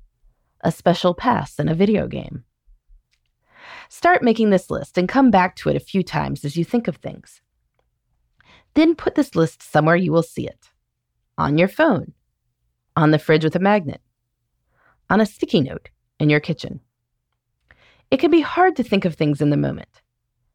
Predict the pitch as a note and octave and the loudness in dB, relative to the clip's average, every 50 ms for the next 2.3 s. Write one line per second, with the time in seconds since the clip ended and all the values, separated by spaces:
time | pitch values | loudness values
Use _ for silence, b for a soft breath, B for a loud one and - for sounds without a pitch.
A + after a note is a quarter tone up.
0 | _ _ _ - G#3+ A3+ - - D4 C#4+ - - E4+ E4 - D3 C3+ C3 B2+ A#2+ | _ _ _ -2 -2 0 0 0 -2 -2 0 -4 -2 0 2 2 2 2 0 -2
1 | C3 D3 D3+ D#3+ D#3 D#3 D#3 D3+ D3 - - - D#3 D3 D3 D3 D3 D#3 D#3 D3 | -2 0 0 0 2 2 2 2 0 -2 -2 -2 0 2 2 2 2 0 0 -2
2 | D3 C#3 - - - - | -4 -6 -6 -6 -10 -20